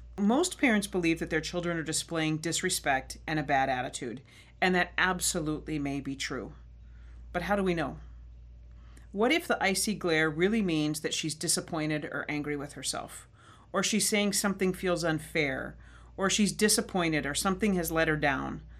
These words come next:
What can we do to find out? Right? We need to, we need to have a conversation,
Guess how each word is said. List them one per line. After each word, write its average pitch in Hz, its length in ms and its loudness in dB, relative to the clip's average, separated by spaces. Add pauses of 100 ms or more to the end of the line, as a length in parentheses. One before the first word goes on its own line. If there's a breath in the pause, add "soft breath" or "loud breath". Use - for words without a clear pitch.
(340 soft breath)
What 220 260 2
can 294 160 6
we 277 120 8
do 151 240 2
to 151 80 -4
find 151 260 -2
out? 220 280 0 (300)
Right? 165 200 -10
We 175 80 -4
need 160 140 0
to, 180 80 -4
we 156 140 -2
need 160 120 2
to 156 60 -2
have 160 140 0
a 170 40 -4
conversation, 175 640 -2